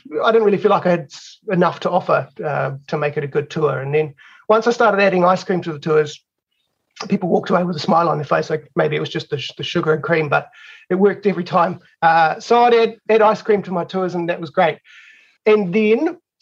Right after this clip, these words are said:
uh, at some stage, uh, I stumbled into being on a Country Calendar episode, which was, which was bizarre,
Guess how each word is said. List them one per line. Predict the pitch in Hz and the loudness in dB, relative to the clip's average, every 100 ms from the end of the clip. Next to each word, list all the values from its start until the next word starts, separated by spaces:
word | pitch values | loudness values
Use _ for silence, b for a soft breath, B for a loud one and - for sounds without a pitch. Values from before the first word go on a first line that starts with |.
| - _ - | -20 _ -2
uh, | 165 156 160 | 0 2 0
at | 170 | -2
some | - 202 | -2 0
stage, | 208 196 - - - 226 | 2 0 -2 -8 -8 -6
uh, | 196 160 160 | -4 -2 -4
I | 156 | -6
stumbled | - 202 196 | -2 0 0
into | 185 185 | 0 -2
being | 180 185 180 | -2 0 0
on | 165 | 0
a | |
Country | 185 190 175 | -2 -4 -2
Calendar | 185 208 | 0 2
episode, | 208 208 220 226 | 2 0 2 2
which | 214 214 | 2 -6
was, | 208 - - | -8 -8 -16
which | 190 | -12
was | 185 | -10
bizarre, | - 170 202 208 226 | -8 0 2 2 0